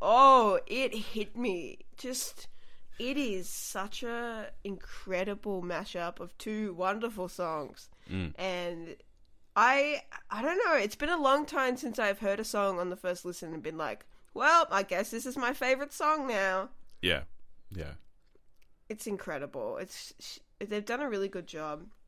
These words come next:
Speaker 2: Mm.
Speaker 1: of, like, keeping the best elements of Madonna's song and mashing it up with, um, the,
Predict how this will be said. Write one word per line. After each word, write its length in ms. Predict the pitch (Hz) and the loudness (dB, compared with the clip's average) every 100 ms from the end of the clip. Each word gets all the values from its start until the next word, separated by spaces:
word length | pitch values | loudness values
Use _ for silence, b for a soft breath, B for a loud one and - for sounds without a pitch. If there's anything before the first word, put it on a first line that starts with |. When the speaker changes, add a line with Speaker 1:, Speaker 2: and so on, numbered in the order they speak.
| - - - - | -20 -20 -20 -10
Speaker 2:
Mm. 160 | 90 78 | -8 -6
Speaker 1:
of, 120 | 190 | -4
like, 240 | 101 - - | -4 -6 -10
keeping 460 | 196 190 202 185 | -10 -4 -2 -2
the 340 | 180 175 156 147 - - - - | -2 -4 -4 -10 -16 -20 -18 -4
best 280 | 180 175 - | -4 -4 -8
elements 460 | 160 165 165 160 - | -4 -4 -6 -8 -8
of 260 | 156 156 | -8 -8
Madonna's 440 | 170 160 160 170 - | -10 -10 -10 -10 -12
song 400 | 175 165 151 165 - b b b b | -8 -6 -6 -10 -20 b b b b
and 120 | 180 | -6
mashing 320 | 165 208 185 | -6 -6 -8
it 80 | 175 | -4
up 280 | 165 - - - - - - - - | -4 -4 -10 -20 -20 -20 -20 -20 -10
with, 260 | 180 175 175 | -8 -8 -8
um, 320 | 165 165 160 - | -10 -12 -14 -18
the, 100 | - | -16